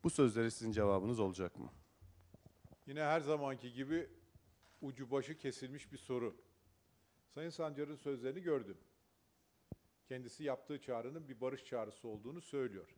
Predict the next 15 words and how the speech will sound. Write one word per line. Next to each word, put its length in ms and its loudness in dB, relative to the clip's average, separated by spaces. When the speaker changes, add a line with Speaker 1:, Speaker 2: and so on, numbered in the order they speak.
Speaker 2:
Hem 140 -8
iktidardaki 640 -8
partilere 680 -4
hem 160 -10
de 140 -8
diğer 280 -2
partilere 560 -8
bu 100 -14
çağrıyı 380 -6
yaptığını 420 -6
ifade 420 -4
ediyor. 240 -16
Yani 280 0
bu 100 -2
soru, 580 0